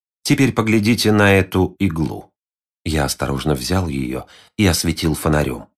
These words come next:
Игла была длинная, острая, из темного терна. На кончике ее как будто засохло какое-то смолистое вещество. Тупой конец был обточен ножом. «Это английский терн?»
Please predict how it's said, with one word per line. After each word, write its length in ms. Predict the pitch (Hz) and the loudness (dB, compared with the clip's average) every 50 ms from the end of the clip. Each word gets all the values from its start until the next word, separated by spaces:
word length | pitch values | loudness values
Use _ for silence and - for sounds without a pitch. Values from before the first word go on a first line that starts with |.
| _ _ _ _ _ _ _ | _ _ _ _ _ _ _
Игла 280 | 120 101 90 87 87 | 0 0 2 0 0
была 260 | 82 87 85 82 82 76 | 0 0 2 2 0 0
длинная, 760 | 67 80 90 110 127 117 92 71 62 60 62 62 - - _ _ _ _ _ _ | 0 -2 0 0 0 0 -2 -4 -6 -8 -10 -12 -14 -14 _ _ _ _ _ _
острая, 600 | 120 120 101 - - - - - - - - - - _ _ _ | -2 -2 -2 -4 -6 -6 -6 -8 -6 -8 -12 -14 -20 _ _ _
из 220 | - 113 98 - - | -2 -2 -2 -2 -2
темного 500 | - 127 123 117 104 101 98 92 95 98 | 2 2 4 4 6 4 4 4 2 0
терна. 640 | - - - 95 69 65 62 - - - - - _ _ _ _ - | 0 0 -2 0 0 -2 -8 -10 -12 -14 -14 -16 _ _ _ _ 0
На 160 | 98 92 87 | 2 2 2
кончике 560 | - - 147 143 117 95 - 87 80 - 87 | 2 2 0 2 2 0 0 -2 -2 -2 -2
ее 480 | 80 78 78 80 78 76 78 76 69 - - - - _ | 0 0 2 2 2 2 2 2 0 -2 -8 -18 -20 _
как 180 | - 135 123 123 | -2 -2 0 0
будто 240 | 135 135 - - 120 | -2 -2 0 0 2
засохло 560 | 101 113 113 - - 135 127 - - 117 117 | 2 2 2 2 2 0 0 2 2 0 0
какое-то 680 | - - 110 - 120 113 110 104 - 110 107 101 87 - _ _ | 2 0 0 2 2 2 2 2 2 2 2 2 0 -4 _ _
смолистое 760 | _ - - - 120 113 110 104 101 95 - - - - 95 92 | _ -6 0 2 4 4 4 4 4 2 2 0 0 2 2 2
вещество. 840 | 87 90 87 - - - 85 - - - 67 64 62 - - _ _ _ _ _ _ _ _ _ _ _ | 2 0 0 0 0 -2 -2 -2 -4 -6 -8 -8 -8 -10 -12 _ _ _ _ _ _ _ _ _ _ _
Тупой 320 | - 101 - - 85 73 | -2 0 2 4 2 2
конец 520 | 71 - 78 76 85 107 101 - - - - _ _ _ _ | 4 2 2 2 2 2 0 -2 -8 -10 -12 _ _ _ _
был 240 | 104 113 143 135 127 | 0 2 4 4 2
обточен 500 | - - - 98 85 - - 76 73 73 | 0 0 0 0 0 2 0 0 2 2
ножом. 440 | 69 65 65 - - - - - _ _ _ _ _ _ _ _ _ _ _ _ _ _ _ _ _ _ _ _ _ _ _ - | 0 0 -2 -6 -8 -8 -12 -16 _ _ _ _ _ _ _ _ _ _ _ _ _ _ _ _ _ _ _ _ _ _ _ 0
«Это 560 | 98 98 92 - - 95 92 92 92 - - - | 2 2 2 2 2 2 4 4 2 0 2 2
английский 680 | 98 90 87 90 98 123 143 143 139 - - 107 - | 2 4 4 2 2 2 0 0 -2 -4 -4 -4 -4
терн?» 480 | - - 71 62 - - - 53 - | -2 -2 -2 -2 -4 -6 -10 -16 -18